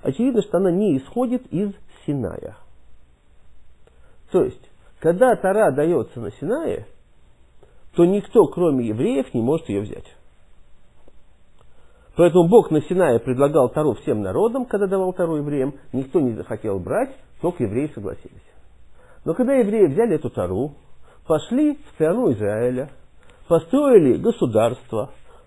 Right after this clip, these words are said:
был Давид, потом был Соломон, и постепенно Тора обросла книжками и стал из нее Танах, то потом, через некоторое время, оказалось,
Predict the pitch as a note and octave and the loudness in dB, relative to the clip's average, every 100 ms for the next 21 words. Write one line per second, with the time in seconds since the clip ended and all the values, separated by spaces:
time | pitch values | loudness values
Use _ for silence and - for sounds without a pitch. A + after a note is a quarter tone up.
0 | - G3+ C4+ C3 A2 F#3+ G#3+ - E3 C#4+ | -4 0 2 2 0 0 -2 -2 0 2
1 | D#3+ A#2 - G#2 F#2 A#2 G#3+ A#3+ - - | 2 0 -2 -6 -4 -2 0 -2 -6 -20
2 | - - - D#3+ F#3+ G3 G3 C#4+ B3+ F3+ | -20 -12 -4 0 0 -2 -2 0 2 0
3 | - E3+ G3 A#3 A2+ A2+ - D3 D3 D#3+ | 2 0 4 6 4 2 2 2 4 0
4 | - G3+ A3 C#3 - - - - - - | 2 2 4 4 0 -8 -20 -20 -20 -6
5 | F3+ G#3 C3 - B2+ B2+ A#2+ G#3+ E3 B2+ | 0 0 0 -4 -4 -4 0 2 4 4
6 | D3 E3+ - C3+ G2 F2 - - - - | 4 2 2 0 0 -2 -6 -10 -20 -20
7 | - - - _ - - - - - - | -20 -20 -20 _ -20 -20 -20 -20 -20 -16
8 | - D3 G#3+ G#3 F4+ C#4 - G3 E3+ B3+ | -4 0 0 2 2 2 2 2 2 0
9 | D4 A3+ E3 C#3+ C3+ F3 A#3 D3+ E2+ F#2 | 0 0 2 2 0 0 0 0 0 -2